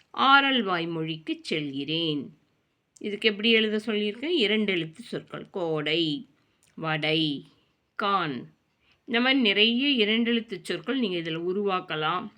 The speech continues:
கண்டுபிடிச்சு எழுதுங்க. எனக்கு என்னோட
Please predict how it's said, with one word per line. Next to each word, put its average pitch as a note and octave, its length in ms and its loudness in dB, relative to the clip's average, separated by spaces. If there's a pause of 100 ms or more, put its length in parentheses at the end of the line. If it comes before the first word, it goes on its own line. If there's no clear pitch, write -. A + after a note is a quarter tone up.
(1300)
கண்டுபிடிச்சு F#3+ 680 -2 (360)
எழுதுங்க. G3+ 420 2 (1000)
எனக்கு E3 360 -2 (100)
என்னோட D#3 240 -6